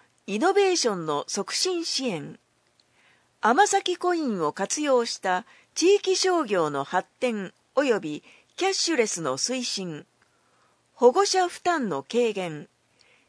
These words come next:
地域の支援団体や学校、病院との連携などによる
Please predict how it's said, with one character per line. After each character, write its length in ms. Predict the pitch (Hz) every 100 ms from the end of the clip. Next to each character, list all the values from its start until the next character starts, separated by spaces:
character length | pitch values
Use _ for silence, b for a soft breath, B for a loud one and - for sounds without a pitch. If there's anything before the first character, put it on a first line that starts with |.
| b -
地 220 | 392 392
域 180 | - 247
の 120 | 180
支 200 | - 269
援 220 | 339 370
団 240 | 339 330 320
体 280 | 208 175
や 200 | 156 151 - b b
学 220 | 170 220 233 _
校、 400 | 320 294 269 - -
病 280 | 226 359 370
院 180 | 370 339
と 140 | 349
の 140 | 277 -
連 240 | 247 370 359
携 220 | 349 330
な 120 | 320
ど 120 | 226
に 140 | 170 151
よ 120 | 143
る 240 | 147 -